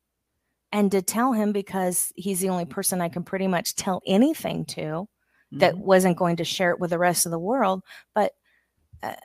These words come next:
Speaker 1: you know, it was no longer safe for me to tell him because it worried the crap out of him.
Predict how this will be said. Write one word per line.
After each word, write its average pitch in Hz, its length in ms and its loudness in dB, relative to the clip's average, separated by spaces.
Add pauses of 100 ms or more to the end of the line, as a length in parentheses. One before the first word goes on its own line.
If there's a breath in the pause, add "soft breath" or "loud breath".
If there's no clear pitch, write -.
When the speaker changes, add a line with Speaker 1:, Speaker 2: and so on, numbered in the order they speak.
(420)
Speaker 1:
you 220 140 8
know, 196 140 4
it - 100 -2
was 202 240 0
no 190 120 2
longer 180 300 0
safe 185 400 0
for - 180 -10
me 170 180 -4
to 156 100 -6
tell 160 200 -8
him 175 260 -4
because 165 260 -6
it - 120 -4
worried 170 440 -4
the 165 100 -8
crap - 480 -12
out 160 100 -8
of 156 60 -10
him. 165 400 -8